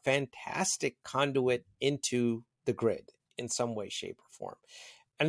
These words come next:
it doesn't take that much of a disruption at that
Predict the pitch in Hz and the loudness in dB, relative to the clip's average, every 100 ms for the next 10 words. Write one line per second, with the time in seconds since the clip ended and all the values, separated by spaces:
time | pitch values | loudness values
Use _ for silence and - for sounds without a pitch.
0 | 147 175 180 208 196 175 131 - 135 - | 6 8 10 8 6 2 2 6 6 6
1 | 143 - 120 107 110 - - 151 - - | -2 0 -2 -2 -4 -2 4 4 4 -4
2 | 60 87 _ _ _ _ _ _ - - | -6 -14 _ _ _ _ _ _ -20 -12
3 | - 139 - 147 131 | 2 4 10 10 10